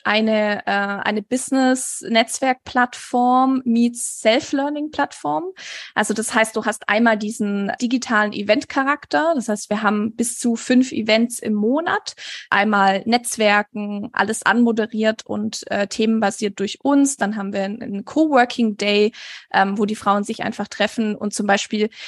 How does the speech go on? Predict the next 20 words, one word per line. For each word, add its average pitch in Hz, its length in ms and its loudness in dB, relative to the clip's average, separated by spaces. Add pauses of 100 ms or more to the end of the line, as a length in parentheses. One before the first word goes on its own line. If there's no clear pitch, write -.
(120)
so, 240 400 6
äh, 226 460 6
Dinge 247 260 4
machen, 240 260 2
die 233 120 -4
sie 226 160 -10
vielleicht 220 260 -4
nicht 254 160 -2
so 262 80 -6
gerne 240 240 2
machen, 226 320 0
wie 220 100 -2
zum 226 200 -6
Beispiel 202 260 -6
Buchhaltung 311 600 -2
oder 254 180 -2
solche 247 300 -2
Sachen, 240 240 -2
so 226 100 -6
Finanzen. 226 640 -4